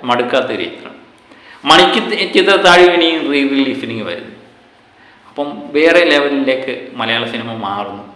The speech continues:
പു-, പഴയതായിട്ട് പുതിയതായിട്ട് ഇറങ്ങുന്ന പല ചിത്രങ്ങളും വിജയിക്കുന്നുമുണ്ട്. അതിൻ്റെ ഇടയിലാണ് ഇങ്ങനെയുള്ളൊരു പരീക്ഷണത്തിന് മുതിരുന്നതും അത് വിജയിക്കുന്നതും. അത് മലയാള സിനിമയുടെ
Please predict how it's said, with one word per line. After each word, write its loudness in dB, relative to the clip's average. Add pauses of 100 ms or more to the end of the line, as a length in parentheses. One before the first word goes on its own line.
(640)
പു-, 2
പഴയതായിട്ട് 4
പുതിയതായിട്ട് 6
ഇറങ്ങുന്ന 2 (180)
പല 4 (120)
ചിത്രങ്ങളും 0
വിജയിക്കുന്നുമുണ്ട്. 2 (420)
അതിൻ്റെ -2
ഇടയിലാണ് -2 (120)
ഇങ്ങനെയുള്ളൊരു -2
പരീക്ഷണത്തിന് -6
മുതിരുന്നതും -10 (320)
അത് -4
വിജയിക്കുന്നതും. -2 (540)
അത് 0
മലയാള 4
സിനിമയുടെ 2